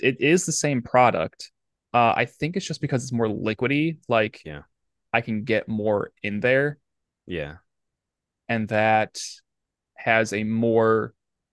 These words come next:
Speaker 1: that has a hold more akin to gel or pomade.
Speaker 2: Okay.
Speaker 1: Pomade is slightly under gel, and then fiber is slightly under pomade.
Speaker 2: Mm-hmm.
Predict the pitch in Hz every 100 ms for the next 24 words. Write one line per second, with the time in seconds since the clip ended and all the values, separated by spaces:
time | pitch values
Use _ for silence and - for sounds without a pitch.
0 | _ _ _ - 98 120 127 117 107 120
1 | 110 107 107 - _ _ _ 104 110 113
2 | 101 - - 110 107 107 104 - - 101
3 | 98 95 95 92 - _ _ - 110 87
4 | 69 52 - _ - 98 - 101 90 62
5 | 50 - _ _ _ - 76 - - 127
6 | 127 113 110 - 117 104 104 101 101 95
7 | 98 95 87 87 82 - _ 107 95 90
8 | - 92 92 85 85 - 78 73 76 92
9 | 78 69 - _ _ _ - 104 - 50
10 | - - _ _ 92 87